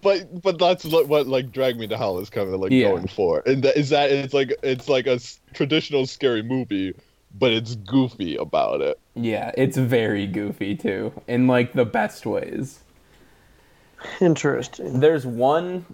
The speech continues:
Speaker 2: uh, practical effect that is so outlandish and funny and out of left <laughs> field in this movie that is just,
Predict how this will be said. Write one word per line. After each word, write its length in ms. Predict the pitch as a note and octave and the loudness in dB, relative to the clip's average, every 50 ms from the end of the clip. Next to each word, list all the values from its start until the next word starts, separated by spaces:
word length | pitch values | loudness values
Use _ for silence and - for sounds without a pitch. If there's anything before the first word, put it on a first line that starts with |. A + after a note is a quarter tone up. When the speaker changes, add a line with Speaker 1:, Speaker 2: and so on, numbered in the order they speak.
| - _ | -12 _
Speaker 2:
uh, 400 | - B2 A#2+ A#2+ A#2 A2+ A#2 A2+ - - - _ _ _ _ _ _ _ _ _ _ _ _ _ _ | 0 2 4 4 6 4 4 2 0 -6 -16 _ _ _ _ _ _ _ _ _ _ _ _ _ _
practical 560 | - - C#3+ B2 C#3 - D#3 C#3+ D3+ D3+ D3+ | -2 -2 -2 -2 -2 -4 -4 2 4 4 4
effect 600 | D3+ D3+ - D#3 D3+ D#3+ D#3 - - - - - _ _ _ _ _ _ _ _ _ _ _ _ _ _ _ _ _ _ _ - | 4 4 4 4 4 4 2 -2 -8 -20 -20 -20 _ _ _ _ _ _ _ _ _ _ _ _ _ _ _ _ _ _ _ -8
that 320 | B2+ - - B2+ B2 A#2 G2 | -2 2 4 6 6 6 4
is 200 | A#2 A#2+ A2+ - | 2 0 0 -2
so 840 | - - - - C3+ C3 C3+ C3+ C#3 C#3+ C#3+ C3+ C3+ C3 - - - _ _ B2+ | -8 -6 0 2 4 6 6 8 8 8 8 8 6 4 2 -2 -8 _ _ 0
outlandish 1000 | B2+ B2 A#2+ A2 A#2 A#2 A2+ A2+ A#2 A#2+ B2 B2 B2+ C3 C3 C3 - - - - - _ | 2 2 0 -2 -2 -2 -2 0 2 2 4 4 4 4 2 0 -4 -12 -18 -20 -6 _
and 340 | A#2+ A#2 A2+ A2+ G#2+ G#2+ G#2+ | 0 0 0 0 -2 -4 -6
funny 680 | - - - A2+ A2 A#2 A#2+ B2 B2 B2 B2 B2 B2 - - | -6 -2 0 0 0 2 0 0 0 0 0 -2 -4 -4 -4
and 680 | A#2 A2+ A2 A2 A2 A2 G#2+ A2 A2 A2+ A#2 A2+ - - _ _ _ _ _ _ _ _ _ _ _ _ _ _ | -2 -2 0 0 -2 -2 -2 -2 -2 -2 -2 -4 -6 -12 _ _ _ _ _ _ _ _ _ _ _ _ _ _
out 200 | A#2 B2 C#3 C#3+ | 2 2 4 2
of 160 | D3 C3+ B2 A#2+ | 2 0 0 2
left 260 | A#2+ A#2+ B2+ C3 - - | 2 2 2 0 -4 -10
<laughs> 140 | - - - | -14 -4 -2
field 380 | - - - D3+ C#3 D3+ C#3+ | 2 2 4 4 4 4 2
in 120 | D#3 D#3 D#3 | 2 2 2
this 260 | D#3+ D#3+ - - - - D3+ C#3 - G#3 - | 2 0 0 -2 -4 -8 -8 -4 -2 -2 0
movie 400 | G#3+ G#3 - F#3+ E3+ C#3+ F#3+ F#3+ | 0 0 0 0 2 4 4 4
that 520 | F3 E3 C3+ - D#3+ E3 D3+ - - - - A#3 B3+ C4 C4 A3+ - - - _ - | 2 0 0 2 2 2 2 0 -4 -8 -8 -8 -4 -2 -2 -2 -2 -4 -6 _ 4
is 280 | C#3+ C#3 C#3 C3+ B2 | 4 4 4 4 0
just, 540 | A#2+ - F3+ D#3+ D#3 D3 C#3+ C#3+ - - - | -2 0 2 2 2 2 0 -6 -12 -18 -18